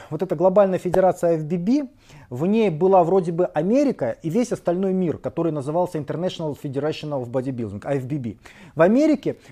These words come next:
была своя собственная национальная федерация, ну, она и есть, Национальный физический к-,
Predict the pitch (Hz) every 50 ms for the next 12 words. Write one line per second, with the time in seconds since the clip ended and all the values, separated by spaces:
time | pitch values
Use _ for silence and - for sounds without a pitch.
0 | - - 127 160 208 240 233 240 220 220 208 214 - 254 247 - - 196 180 180
1 | 180 175 175 - 190 185 190 196 190 180 170 156 - - 151 151 175 160 131 -
2 | - 160 190 226 190 123 117 - - - - _ - 151 165 170 175 190 190 185
3 | 220 190 190 - 139 127 - - 170 180 196 190 170 151 - 160 151 170 156 -
4 | - 139 - _ - 139 120